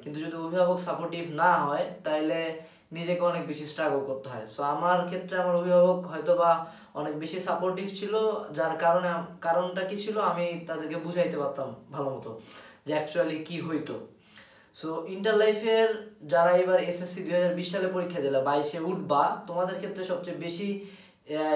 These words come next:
important বা সবচেয়ে বেশি যে জিনিসটা কাজে দিবে, সেটা হলো যে teachers, আহ, বোর্ডের মধ্যে লেখা teachers, যে এইচএসসি তে ভালো করার একটা অনেক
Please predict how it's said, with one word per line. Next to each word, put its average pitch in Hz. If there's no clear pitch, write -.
important 185
বা -
সবচেয়ে -
বেশি 175
যে 185
জিনিসটা 185
কাজে 170
দিবে, 156
সেটা 156
হলো 185
যে 156
teachers, -
আহ, 147
বোর্ডের 165
মধ্যে 165
লেখা 156
teachers, 170
যে 151
এইচএসসি 254
তে 269
ভালো 262
করার 202
একটা 175
অনেক 202